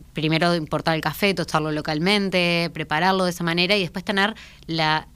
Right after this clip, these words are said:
charla y la conversación y dar la información que hay que tener y que tiene que acompañar el café para poder ser disfrutado. Y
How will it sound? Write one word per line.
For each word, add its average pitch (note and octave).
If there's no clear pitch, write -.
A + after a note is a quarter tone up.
charla G#3
y F#3+
la E3+
conversación E3
y D3+
dar E3+
la G#3
información E3
que F3+
hay E3+
que D#3
tener D#3
y F3
que E3+
tiene D#3+
que E3
acompañar D3+
el D#3+
café D#3
para D#3+
poder D#3
ser D#3
disfrutado. D3+
Y C4